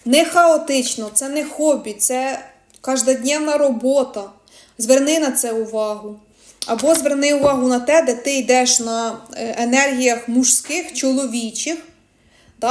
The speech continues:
або, можливо, в відносинах, якщо це касається, то ви як любовниця, вас не роблять головною жінкою. Такі ще аспекти можуть бути.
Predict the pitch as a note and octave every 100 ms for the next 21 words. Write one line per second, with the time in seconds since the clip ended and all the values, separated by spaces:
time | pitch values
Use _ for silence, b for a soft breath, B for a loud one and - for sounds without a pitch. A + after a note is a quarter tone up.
0 | C4 A#3+ C#4 C4+ B3 C#4 C4+ A#3 - -
1 | F#3 A3+ B3 A#3+ D4+ E4+ E4 C4 A#3+ -
2 | A#3+ A#3 A#3 A3+ A3+ G#3+ G#3 G#3 G#3 B
3 | B - A#3 D#4 D#4+ - C#4 A#3 C#4 C#4
4 | A#3 A3+ A#3 B3 B3 A#3+ D4 D4 B3 A#3+
5 | A#3+ A#3 B3 C4 B3+ A3+ A#3+ A#3 G#3 G#3
6 | G#3 B3 C4+ B3 A3+ G#3 - G#3+ G#3 -
7 | G#3+ G#3+ G#3 G3+ G3 G#3 G#3 G#3